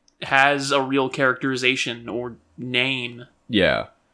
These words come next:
Speaker 2: So yeah, that's two more eps of mash in the bucket. Hopefully we can come back next week and do one instead of skipping a week, 'cause, like, I don't know,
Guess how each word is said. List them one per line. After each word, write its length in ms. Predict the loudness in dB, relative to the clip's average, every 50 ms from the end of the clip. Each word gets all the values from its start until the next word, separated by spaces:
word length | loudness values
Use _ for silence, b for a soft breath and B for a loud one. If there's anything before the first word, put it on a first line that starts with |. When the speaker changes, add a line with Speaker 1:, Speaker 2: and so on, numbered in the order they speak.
| _ _ _ _ _ _ _ _ _ _ _ _ _ _ _ _ _ _ _
Speaker 2:
So 160 | -2 2 4
yeah, 200 | 4 6 6 6
that's 200 | 6 6 4 4
two 140 | 2 2 2
more 220 | 4 6 6 6 6
eps 260 | 6 4 2 2 2
of 80 | 4 4
mash 400 | 4 6 6 4 4 2 0 -2
in 240 | 0 2 2 4 4
the 60 | 4
bucket. 520 | 4 6 6 6 6 4 4 2 2 2 0
Hopefully 320 | 0 0 2 4 2 2
we 140 | 4 2 2
can 320 | 2 2 2 2 2 0 -2
come 260 | 0 0 2 2 4
back 240 | 4 2 2 2 0
next 300 | 0 0 0 -2 0 2
week 300 | 2 2 2 2 -2 -4 -4
and 260 | 0 0 0 2 2
do 120 | 2 2 2
one 280 | 2 0 0 0 0
instead 340 | -2 -4 -2 0 0 0 0
of 100 | 0 -4
skipping 460 | -6 -4 0 0 0 0 2 0 0
a 60 | 0 0
week, 360 | 0 0 0 -2 -2 -4 -4 -2
'cause, 260 | -2 -2 -2 0 0
like, 320 | 2 2 2 0 -2 -2
I 60 | -4
don't 180 | -2 -2 0 0
know, 220 | 0 0 -2 -4